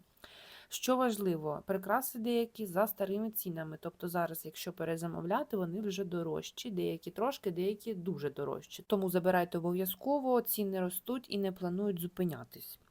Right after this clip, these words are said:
А що стосується замовлень, замовлення всі в роботі, вони виконуються, в другій половині листопада надійдуть, як я і говорила. Але мені продовжують надходити нові запити, і я, в принципі, можу розпочати збір нового замовлення,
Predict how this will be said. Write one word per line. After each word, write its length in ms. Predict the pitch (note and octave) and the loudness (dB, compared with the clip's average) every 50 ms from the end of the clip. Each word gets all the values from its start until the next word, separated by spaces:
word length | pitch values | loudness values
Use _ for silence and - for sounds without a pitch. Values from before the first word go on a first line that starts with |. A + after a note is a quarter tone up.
| _ _ _ - | _ _ _ -6
А 120 | E3+ E3+ F3 | -4 -4 -4
що 280 | - - - B3+ C#4+ | -4 -2 -2 0 0
стосується 640 | C#4+ - - A3 G#3 - A3+ A#3 B3+ A#3+ - - A3 | 0 2 2 2 2 4 4 4 2 4 2 0 2
замовлень, 680 | G3 G3 G3+ G3 G3 G3+ G3 F#3+ F3+ E3+ E3 D#3+ D#3 D3+ | 4 4 4 4 6 4 4 4 4 4 2 0 0 0
замовлення 540 | D#3+ F3 F3+ G#3+ B3 B3 A#3 G#3+ G3 F#3 F#3 | 0 0 2 2 2 2 2 2 2 0 0
всі 280 | F#3 - - G#3 G3+ | 0 0 2 2 2
в 80 | F3 F#3 | 0 2
роботі, 680 | F#3 F#3 F3 F3 F3+ F3 F3 E3+ - - G#3 G#3 A3 B3+ C4 A#3+ G3 | 0 0 0 0 0 2 0 0 -2 -4 -4 -4 -4 -6 -8 -8 -8
вони 260 | E3+ E3+ F3 F3+ F3+ | -6 -4 -2 -2 -2
виконуються, 960 | E3 F3 - - - E3 D#3+ D#3+ D#3+ E3+ G3 A#3+ - - - - C#4 C#4 C#4 | -2 -4 -6 -6 -6 -6 -4 -4 -4 -4 -4 -4 -6 -8 -4 -2 -2 -2 -2
в 240 | A3+ G#3 F#3+ G3+ G#3 | -2 -2 0 0 0
другій 340 | F#3 F#3+ G#3 G#3+ F#3+ F3+ F3+ | 2 2 2 2 4 2 0
половині 480 | - - F3 F3 F3 F3 F3 E3+ E3+ | -2 -2 -2 -2 0 0 -2 -2 -2
листопада 580 | D#3 D#3+ - - - E3 - - D#3+ D#3 D#3 D#3 | -4 -4 -6 -6 -8 -6 0 2 2 2 2 0
надійдуть, 640 | D3 D3 C#3+ C#3+ D3+ D#3+ F#3 G#3+ G#3 A#3 G#3 - E3+ | -6 -8 -8 -8 -6 -4 -4 -2 0 -2 -4 -4 -2
як 320 | D#3+ D#3 E3 F3 - - | -2 -2 -2 -2 -4 -8
я 140 | D#3 D#3 - | -6 -6 -4
і 160 | - F3 E3 - | -4 -6 -6 -6
говорила. 640 | - D#3 D3 E3 D#3+ E3 E3+ D3+ C3+ A#2+ A#2 A2+ - _ _ _ _ | -6 -8 -6 -6 -4 -2 -2 -2 -4 -4 -6 -8 -10 _ _ _ _
Але 240 | - F3 E3 F3 A#3 | -6 -2 0 0 0
мені 260 | B3 A#3 G#3 G3+ A#3 | 2 2 2 0 0
продовжують 580 | A3+ - F#3+ F#3 E3+ G3+ A3 G3+ F#3 F#3 F#3 F3+ | -2 -2 -2 0 2 2 2 2 2 2 0 0
надходити 600 | F3+ F3 E3+ - - G3 G3 F3 F3 F3 - E3+ | 0 -2 -4 -4 -2 -2 -2 0 -2 -4 -4 -4
нові 300 | E3+ F3 E3+ E3 F3 F3 | -2 -2 -2 0 -2 -2
запити, 600 | D#3 E3 F#3+ A3 C4+ D4 - A3 G#3 - - F3+ | 0 0 -2 0 0 -2 -2 -2 -4 0 2 2
і 540 | F3 F3 E3+ - - F3+ F#3 F#3 F#3+ F#3+ F#3 | 4 4 2 0 -2 -2 0 0 2 2 2
я, 120 | F#3+ G3 | 2 2
в 100 | G#3+ - | 0 -2
принципі, 460 | - G3 G3+ G#3+ G#3+ - G3 F#3+ F#3 | -4 -4 -4 -4 -4 -6 -6 -4 -2
можу 380 | F3+ F#3 G3+ G#3+ G#3+ G3 F#3 E3+ | 0 2 4 4 2 2 0 -4
розпочати 600 | D#3+ E3 - - F3+ - - F3+ E3 - - D#3+ | -6 -6 -8 -10 -12 -6 -2 0 0 0 -2 -8
збір 320 | D3+ D3 D3+ F3 E3+ E3 | -8 -4 0 0 0 0
нового 400 | E3 E3 D#3+ D#3 D#3+ F3 E3+ E3 | 0 -4 0 0 0 0 0 -2
замовлення, 880 | D3+ D#3 E3+ D#3+ D#3+ E3+ G3+ C4+ D#4 C#4+ B3+ G3 E3+ D#3+ D#3 D#3 D3+ - | -2 -2 -2 -2 0 0 0 0 0 -2 -2 -2 -4 -4 -4 -6 -6 -8